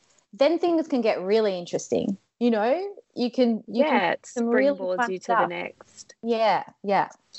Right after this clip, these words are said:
Speaker 2: Really exciting.
Speaker 1: <laughs>
Speaker 2: Well, I think it's amazing. And for anyone who is listening and they've not heard your songs, they absolutely need to. Where should we send people?
Speaker 1: Well,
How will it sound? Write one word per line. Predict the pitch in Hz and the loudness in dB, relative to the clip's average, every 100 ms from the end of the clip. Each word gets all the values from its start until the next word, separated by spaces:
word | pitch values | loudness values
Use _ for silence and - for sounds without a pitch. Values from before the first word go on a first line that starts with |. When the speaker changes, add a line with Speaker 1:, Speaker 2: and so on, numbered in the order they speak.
| - _ - | -20 _ -8
Speaker 2:
Really | 208 202 185 | -4 0 0
exciting. | - - 165 165 165 - 190 - - | -2 -6 -4 -4 -4 -4 -6 -4 0
Speaker 1:
<laughs> | 269 - - | 0 -2 -4
Speaker 2:
Well, | 214 185 - - 254 - - - 285 - _ _ - - _ - - | 0 0 -2 -10 -20 -20 -2 2 2 -2 _ _ -8 -8 _ -10 -6
I | 247 | 0
think | 269 254 | 2 2
it's | 285 | -2
amazing. | 285 233 196 196 175 | -2 0 -2 -2 -4
And | 190 | -4
for | 208 | -4
anyone | 202 214 214 208 | -4 -4 -4 -4
who | 202 202 | -4 0
is | 190 180 185 | 2 0 0
listening | 180 180 180 175 170 | 0 0 -2 0 0
and | 175 | 0
they've | 175 170 180 | 2 2 2
not | 185 185 - | -2 -2 -2
heard | 175 165 | 0 0
your | 165 170 | 0 -4
songs, | 170 160 160 185 | -2 -4 -4 -4
they | 190 185 | -2 -2
absolutely | 190 247 240 - 226 196 - 180 | -2 -4 -4 -4 0 0 0 -2
need | 170 160 - | 0 -2 -2
to. | 165 160 214 - - - | -2 -2 -4 -10 -16 -8
Where | 202 208 | -2 0
should | - 240 | -2 -4
we | 247 | -4
send | - 190 175 | 0 0 0
people? | 175 156 - 180 180 _ _ - - - - - - - - - - _ _ _ | -2 -4 0 -2 -2 _ _ -20 -12 -6 -4 -2 -2 -2 -4 -6 -10 _ _ _
Speaker 1:
Well, | 226 240 226 190 165 | -4 2 4 4 0